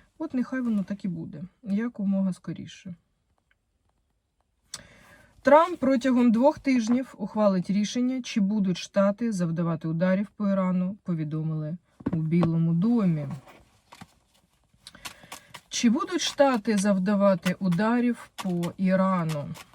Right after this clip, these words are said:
Поки він прийме рішення, вони вже переб'ють один одного. Це ж для того і тягнеться от, от той кіт за яйця.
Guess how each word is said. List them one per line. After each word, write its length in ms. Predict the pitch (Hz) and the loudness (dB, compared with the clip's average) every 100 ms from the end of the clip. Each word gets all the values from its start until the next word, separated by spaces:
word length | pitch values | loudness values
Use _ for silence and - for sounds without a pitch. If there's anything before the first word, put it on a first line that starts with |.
| - | -8
Поки 280 | - 262 285 | -4 0 2
він 200 | 233 262 | 2 2
прийме 360 | - 240 233 202 | 2 2 4 4
рішення, 600 | 214 269 - 185 151 139 | 2 -2 -2 -2 -2 -4
вони 220 | 156 185 | 2 2
вже 140 | 240 233 | 4 0
переб'ють 680 | - 226 208 196 226 202 180 | 0 2 4 4 4 2 0
один 280 | 160 175 | 2 2
одного. 460 | 165 156 151 147 - | 2 -2 -6 -6 -8
Це 140 | - 233 | -4 -2
ж 100 | 202 | 2
для 120 | 196 | 0
того 420 | 202 262 285 226 | 2 0 0 0
і 300 | 175 190 190 | 0 0 0
тягнеться 680 | 175 214 240 233 196 202 170 | 0 0 2 0 0 -2 -2
от, 220 | - 170 | -4 -6
от 200 | 175 185 | -4 -4
той 200 | - 214 | -2 -4
кіт 260 | 185 214 190 | -2 -2 -2
за 100 | 190 | 0
яйця. 460 | 185 160 147 - | 0 -2 -4 -10